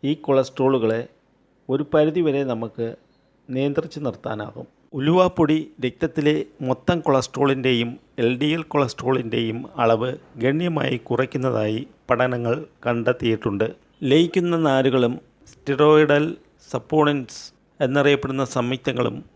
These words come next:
ഉലുവയിൽ അടങ്ങിയിട്ടുണ്ട്. ഇത് ചീത്ത കൊളസ്ട്രോൾ ഉൽപ്പാദനം കുറയ്ക്കുന്നതിന് സഹായകരമാകുന്നു. ശരീരത്തിലെ രക്തത്തിൻ്റെ കൊഴുപ്പ് കുറയ്ക്കുന്നതിൽ മറ്റൊരു പ്രധാന ഘടകമാണ് കറുവാപ്പട്ട.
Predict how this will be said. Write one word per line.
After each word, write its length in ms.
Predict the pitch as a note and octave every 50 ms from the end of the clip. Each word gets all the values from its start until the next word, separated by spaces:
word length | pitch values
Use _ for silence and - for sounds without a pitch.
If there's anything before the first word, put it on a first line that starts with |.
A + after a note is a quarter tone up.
| _ _ -
ഉലുവയിൽ 400 | C3+ B2 B2+ B2+ B2+ B2+ B2 A#2+ B2
അടങ്ങിയിട്ടുണ്ട്. 600 | A2+ - A2 A2+ A2 A#2 A2+ - - G2 G2 - - - _ -
ഇത് 200 | D3+ B2+ C3 E3 E3+ - - - _ _ _
ചീത്ത 280 | - D3 D3+ D3+ D3+ D#3+
കൊളസ്ട്രോൾ 460 | D3+ - D3 C#3 B2 - - C#3 C#3
ഉൽപ്പാദനം 600 | C#3+ C#3 B2 - - C3+ B2 B2 B2 A#2+ A#2+ A#2+ C3+ - _ _ _ _ - - _ _
കുറയ്ക്കുന്നതിന് 680 | - - C3 C3 B2 - C#3 B2 B2 A#2+ A2 A2 A2 B2 E3 F#3+ - _ _ -
സഹായകരമാകുന്നു. 1000 | - - C#3 A2+ B2+ C3 C3 B2+ A#2+ A#2+ A2+ A2+ G#2+ G#2+ G#2+ G#2+ G#2 G2+ G2+ A2 - - _ _ _ _ _ _ _ -
ശരീരത്തിലെ 640 | - D3+ C#3+ D3 E3 E3+ F3 E3+ - E3+ D#3 D#3 D#3
രക്തത്തിൻ്റെ 600 | D3+ C#3+ C3 - - D3+ - - D#3+ D3+ D3 D#3 D#3 D3+ - - - -
കൊഴുപ്പ് 340 | - D3 C#3 C#3 C3+ - -
കുറയ്ക്കുന്നതിൽ 680 | - D3+ C#3+ C#3 B2+ - D#3 D3 C#3 C3 A#2+ A#2+ A#2+ A#2+ - - _ _ _ -
മറ്റൊരു 340 | C3+ C3+ B2+ - F3 D#3 D#3+
പ്രധാന 360 | - D3+ C#3 B2 C#3 C#3+ C#3+
ഘടകമാണ് 640 | C3+ - B2+ B2 A2+ - B2+ B2 B2 A2+ A2+ A2 A2 A#2 - _ _ _ _ -
കറുവാപ്പട്ട. 560 | A#2+ A#2+ B2 C3 C3 B2+ - A2 - -